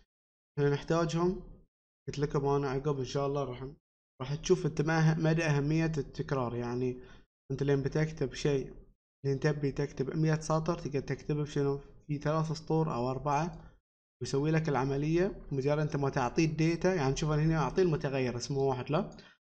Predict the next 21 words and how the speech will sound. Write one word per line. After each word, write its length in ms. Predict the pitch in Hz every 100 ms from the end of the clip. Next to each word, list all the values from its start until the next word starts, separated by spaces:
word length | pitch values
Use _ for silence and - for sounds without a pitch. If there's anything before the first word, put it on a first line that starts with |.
| 160
لنفترض 440 | 190 190 196 185
ان 120 | 160
هذا 180 | 156 160
المتغير 480 | 170 160 160 165 151
انا 100 | 147
جبته 220 | 151 156
من 60 | 139
الداتابيس، 640 | 131 131 123 110 104 - - _ _ _ _ _ _ _ _ -
جبت 180 | 139 -
له 80 | 165
بدل 300 | 147 139 143
واحد 220 | 156 160
جبت 200 | 151 -
له 60 | 139
خمسمية 480 | - 131 - 170 156
وواحد، 300 | 127 120 113 - - _ _ 143
وبمجرد 680 | 139 135 139 147 147 147
هني 240 | 131 151 190
بيطبع 460 | 139 127 123 143
لي 120 | 135 135
اياهم 680 | 139 151 165 226 - -